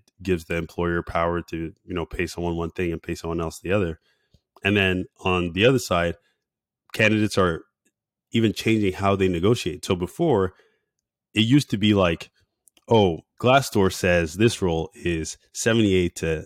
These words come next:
hundred three thousand dollars. You're offering me sixty thousand. I'd like to get to the seventy-eight to hundred thousand that I see on Glassdoor." And they're like, "But we don't pay that anymore." And so negotiation has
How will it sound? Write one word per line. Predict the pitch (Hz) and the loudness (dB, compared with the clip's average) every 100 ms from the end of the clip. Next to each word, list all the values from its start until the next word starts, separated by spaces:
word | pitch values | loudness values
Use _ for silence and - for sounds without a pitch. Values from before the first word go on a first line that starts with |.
| - | -12
hundred | - 104 101 - | 0 2 2 0
three | 90 | -2
thousand | - 82 82 82 | 0 -2 -2 -2
dollars. | 78 78 78 | -4 -4 -4
You're | 95 87 | -4 -2
offering | 87 92 87 | -4 -4 -4
me | |
sixty | 80 90 - | -6 -10 -12
thousand. | 85 76 78 80 | -12 -10 -8 -8
I'd | 78 | -6
like | 87 | -6
to | - | -4
get | 87 - | -6 -4
to | 92 85 - - _ | -4 -4 -6 -20 _
the | - | -2
seventy-eight | 107 113 104 95 | 0 2 0 -2
to | 92 | -6
hundred | 98 98 | -4 -2
thousand | 92 90 87 | -2 -2 -2
that | 80 | -4
I | |
see | - 92 | -6 -4
on | 87 85 | -2 -4
Glassdoor." | - 82 80 87 82 - _ _ _ - | -6 -6 -6 -10 -12 -14 _ _ _ -2
And | 87 85 85 | 0 0 0
they're | 87 | 0
like, | 85 - - | 0 -4 -4
"But | 90 | 0
we | 90 | 2
don't | 90 | 0
pay | - 80 | -2 -8
that | 76 87 _ _ _ - | -8 -12 _ _ _ -8
anymore." | 85 78 73 78 _ _ _ _ _ _ _ _ _ _ _ _ | -6 -6 -10 -14 _ _ _ _ _ _ _ _ _ _ _ _
And | 98 | -4
so | - | 0
negotiation | 98 90 101 92 101 98 92 | 0 4 2 2 2 2 0
has | 85 - - | -2 -6 -14